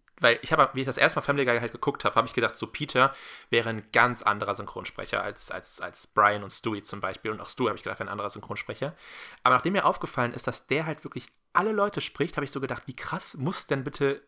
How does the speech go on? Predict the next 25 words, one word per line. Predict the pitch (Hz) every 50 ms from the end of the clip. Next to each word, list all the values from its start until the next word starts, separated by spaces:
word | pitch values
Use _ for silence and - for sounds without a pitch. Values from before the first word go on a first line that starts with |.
| _ _ -
der, | 127 123 123 - _ -
also | - 113 120 120 - _ _ _ _ _ _ _ _ -
was | - 147 151 - -
für | - -
ein | 135
Talent | - - 123 113 139 190 -
muss | - 160 -
man | 139 123
denn | 117 113
bitte | 120 - 107 -
haben, | - 123 143 135 117 113 135 165 - - - - - - - - - -
seine | - 117
Stimme | 120 - 165 180 170
so | 131 -
verstellen | - - 139 - - 143 147
zu | 143 - 120
können, | - - 120 131
dass | 131 127 127 -
man | 123
beim | 113 110 110
ersten | 120 151 - - 135
Mal | 117
gucken | - - - - -
so | 135 127 120
denkt, | - 123 120 123 - -